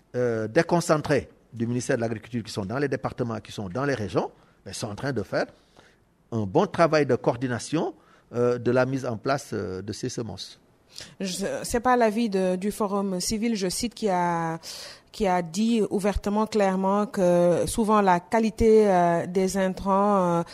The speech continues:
Speaker 2: est douteuse, la quantité est insuffisante par rapport à la demande exprimée ou encore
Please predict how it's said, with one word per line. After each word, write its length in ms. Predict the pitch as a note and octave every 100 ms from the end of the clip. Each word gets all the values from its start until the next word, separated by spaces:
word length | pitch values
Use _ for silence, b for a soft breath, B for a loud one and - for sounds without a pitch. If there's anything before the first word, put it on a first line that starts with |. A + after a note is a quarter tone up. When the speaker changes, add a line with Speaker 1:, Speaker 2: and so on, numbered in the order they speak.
| B B
Speaker 2:
est 100 | -
douteuse, 480 | F#3 G3 G#3 G3+ G3+
la 160 | G3+ F#3
quantité 560 | F3+ G#3+ F#3+ G3+ A3 -
est 200 | D#3+ G3+
insuffisante 560 | F#3+ G3 F#3+ G3+ G3+
par 120 | G3+
rapport 300 | F#3 F#3 G3+
à 40 | F#3
la 120 | F3+
demande 320 | F3 G3+ G#3 -
exprimée 500 | G3 - G#3+ G3 G3+
ou 60 | F#3+
encore 480 | F#3+ F#3 G3+ G3+